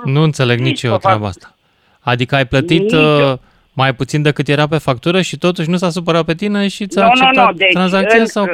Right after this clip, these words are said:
Speaker 2: la reducere, la reducere, acolo era o mie cinci sute de lei, da?
Speaker 1: Da.
Speaker 2: El, preț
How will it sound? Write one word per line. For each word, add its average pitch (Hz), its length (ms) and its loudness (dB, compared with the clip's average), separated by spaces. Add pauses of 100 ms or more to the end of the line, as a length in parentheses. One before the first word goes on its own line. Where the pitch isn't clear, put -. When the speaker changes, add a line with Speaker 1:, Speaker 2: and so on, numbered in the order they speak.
Speaker 2:
la 160 160 2
reducere, 214 840 0
la 135 280 -2
reducere, 170 720 -2
acolo 160 300 -2 (180)
era 294 160 2 (180)
o 269 40 2
mie 247 220 4
cinci 196 300 -2
sute 156 360 0
de 139 100 4
lei, 117 240 4
da? 190 140 2 (120)
Speaker 1:
Da. 247 60 4
Speaker 2:
El, 220 420 2
preț 220 280 0